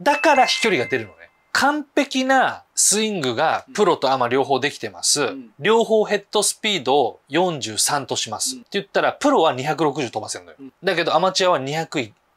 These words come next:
Speaker 1: 十かそこら。それぐらい押せてないの。俺よくレッスンで、「そんなもんじゃないですよ、押すの」ってよく言うんだけど、本当にそんなもんじゃないの。それぐらい押せてないの。だ-、当たり負けって相当飛距離がロスする。本当にね、めっ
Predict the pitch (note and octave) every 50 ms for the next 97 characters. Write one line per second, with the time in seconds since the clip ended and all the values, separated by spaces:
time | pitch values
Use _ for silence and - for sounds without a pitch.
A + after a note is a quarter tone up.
0 | _ _ - A#2 G2+ B2+ D#3+ E3+ C#3+ A#2 - - - - - - - F#2+ - -
1 | _ _ _ _ _ - - - F3+ G3 G3+ F3 G3 A3 A#3 C4 A#3+ - - -
2 | - E3 - - C3+ A2 A2+ G#2+ F#2+ - - - _ _ - - G3 A3 A#3+ B3
3 | C#4+ C#4+ - - D#3+ F3 F#3+ - - - D#3 C3 A#2 G#2+ G#2+ C3+ C#3 A#2+ G2+ E2+
4 | - - - - - A3 C4 C#4+ D4 D4+ D#4 D#4 D#4+ E4 D#4+ D4 A3+ G3 D3 D#3+
5 | E3+ F3+ E3 C3+ B2 - - C3 A#2 A#2 - - C#3+ B2 A2 - A#2 A#2 C#3+ C#3
6 | - - - A2+ G2+ F2 E2 - F#2 G#2+ G#2+ F#2+ D#2+ - _ - F#3 G#3 G3 -
7 | G3+ F3 E3 - F3+ F3 F3 E3+ E3 C#3 G#2+ A2 G2+ F#2 F#2 - _ _ _ -
8 | - - F#3+ G#3+ G3+ F3+ G#3+ G#3+ F#3+ - C#3+ - D#3 C3+ - B2+ A2+ A2 G2+ F2
9 | - _ - - - - D3+ - - G#3+ G#3 A3 G#3 G#3+ G3+ - G#3 G3 - _
10 | - E3 - - - C3+ C#3+ F#3+ A#3 A#3 - - B3+ B3+ A#3+ - - C4 A#3+ A3
11 | E3+ D#3 C#3 A#2 A#2+ C#3+ - C3 A#2+ - - G#2 F2+ F2+ G#2 - _ _ - -
12 | B2 C3+ F#3 G3+ F#3+ - - G3+ F#3+ F3+ F3+ F3 F3+ D#3 A2+ F#2 D#2+ E2 _ _
13 | _ A2 A2+ A#2+ A#2+ B2